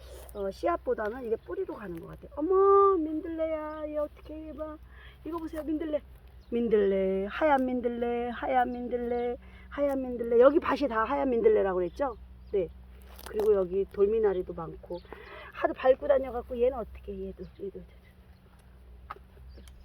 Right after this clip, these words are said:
자, 됐습니다, 여러분. 자, 제가 젖골목이, 어, 꽤 여러 개인데 지금 다 이제 어린, 어린 것들이 많아요. 여기도 이렇게 있고, 여기도 있고.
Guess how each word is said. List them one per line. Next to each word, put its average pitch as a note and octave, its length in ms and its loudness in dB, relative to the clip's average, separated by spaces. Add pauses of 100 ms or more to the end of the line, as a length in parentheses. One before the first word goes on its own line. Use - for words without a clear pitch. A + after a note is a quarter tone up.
(600)
자, G3 340 -16
됐습니다, G#3 540 -6
여러분. G#3+ 420 2 (320)
자, G#3 200 -4
제가 A3+ 440 2 (320)
젖골목이, C4 880 -2 (440)
어, A3+ 280 -10
꽤 F4 60 -6 (100)
여러 C#4 220 -2
개인데 C4+ 340 -8
지금 C#4 180 -10
다 B3 340 -10 (100)
이제 B3 260 -6 (260)
어린, D4+ 520 -4
어린 D#4+ 320 -2
것들이 B3 340 -6
많아요. F3+ 600 -10
여기도 G3 320 -10
이렇게 - 240 -16
있고, - 260 -18 (240)
여기도 F3+ 240 -10
있고. - 220 -18